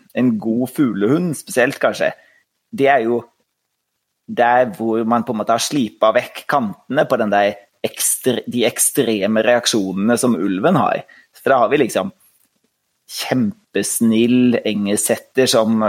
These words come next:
funker med alt og alle, som b-, gjør alt for å unngå konflikter. Eh, og så har du liksom de mil-, milde, snille dragene, eh, og samarbeidet med mennesker, og det er også noe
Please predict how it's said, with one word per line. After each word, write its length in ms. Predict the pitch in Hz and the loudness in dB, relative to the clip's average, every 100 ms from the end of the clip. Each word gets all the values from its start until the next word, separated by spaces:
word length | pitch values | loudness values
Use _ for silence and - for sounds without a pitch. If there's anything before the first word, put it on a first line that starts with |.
| 101 101 | -2 -8
funker 460 | - 135 107 - 104 | -4 -2 -2 -4 -2
med 140 | 107 | 0
alt 400 | - 110 104 - | 0 0 -2 -2
og 80 | 110 | 2
alle, 400 | 120 107 110 98 - - - _ | 2 2 0 0 -2 -10 -20 _
som 340 | - 117 104 - - | -2 0 0 -4 -12
b-, 240 | - - | -16 -6
gjør 220 | 135 131 - | 0 2 2
alt 320 | 147 143 - | 2 0 -4
for 140 | 135 131 | -2 0
å 80 | |
unngå 300 | 117 113 110 113 | 2 2 2 2
konflikter. 640 | 120 107 92 - 104 107 - - - _ | 0 -2 -6 -6 -4 -4 -8 -20 -20 _
Eh, 340 | 95 101 107 107 | 0 2 2 2
og 140 | 113 | 0
så 120 | 123 | 2
har 140 | 113 101 | 2 2
du 80 | 110 | 0
liksom 200 | 110 101 | -4 -2
de 120 | 107 | 0
mil-, 340 | 127 123 104 - | 2 2 0 0
milde, 520 | 156 156 117 110 117 | 4 4 4 2 0
snille 720 | - 143 143 110 104 110 117 | 0 0 2 2 2 2 2
dragene, 720 | 120 110 98 101 113 123 127 - - _ | 2 2 0 -2 0 2 0 -4 -20 _
eh, 640 | 113 113 113 113 110 107 92 _ _ _ _ _ _ _ _ _ _ - _ _ _ _ _ _ - | -2 0 0 0 -2 -4 -8 _ _ _ _ _ _ _ _ _ _ -20 _ _ _ _ _ _ -4
og 400 | 117 117 113 110 - | 2 4 6 4 0
samarbeidet 760 | - 151 123 104 104 104 98 110 | -2 0 0 0 2 0 0 0
med 120 | 117 | 2
mennesker, 800 | 131 127 104 101 92 - 131 131 | 2 2 0 -4 -6 -6 0 2
og 60 | 117 | 4
det 60 | 120 | 2
er 20 | |
også 200 | - 147 | 2 0
noe 180 | 113 | 0